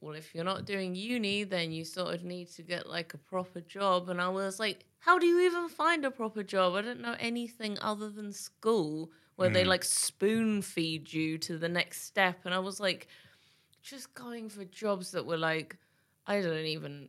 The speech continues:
Speaker 1: I didn't, half the time didn't even know what they were. I would just go there and, like, blag it and then, well, not get hired, but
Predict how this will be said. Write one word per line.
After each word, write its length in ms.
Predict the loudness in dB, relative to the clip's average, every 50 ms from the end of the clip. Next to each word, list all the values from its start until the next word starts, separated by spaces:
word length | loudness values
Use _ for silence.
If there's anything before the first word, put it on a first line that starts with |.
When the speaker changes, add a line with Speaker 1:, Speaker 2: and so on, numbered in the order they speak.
| -6 _ 4
Speaker 1:
I 120 | 4 6
didn't, 400 | 6 4 2 0 0 -2 -4 -4
half 300 | -4 -2 0 0 -2 -2 -4
the 80 | -4
time 200 | -2 -2 -2 0
didn't 200 | -2 -4 -2 -2
even 200 | -2 -2 -2 0
know 160 | 0 2 2
what 140 | 2 0 0
they 120 | -2 -2 0
were. 180 | 0 2 4
I 280 | 6 6 6 4 2 0
would 100 | -2 -4
just 220 | -6 -10 -14 -6 -2
go 240 | 0 2 2 2
there 300 | 0 0 0 0 0 -2
and, 120 | -4 -4 -4
like, 240 | -6 -6 -6 -8 _
blag 300 | -2 0 2 2 0 0
it 240 | -2 -2 -2 -2 -4 -6
and 260 | -6 -6 -6 -6 -6
then, 480 | -6 -6 -6 -8 -10 -12 -14 -16 -18 -20 _ -12
well, 300 | -10 -8 -8 -8 -10 -14 _ _ _ _ -18
not 300 | -16 -16 -16 -18 _ -14
get 160 | -12 -12 -10
hired, 440 | -10 -10 -10 -8 -6 -6 -6 -8 -10 -10 -8
but 140 | -8 -6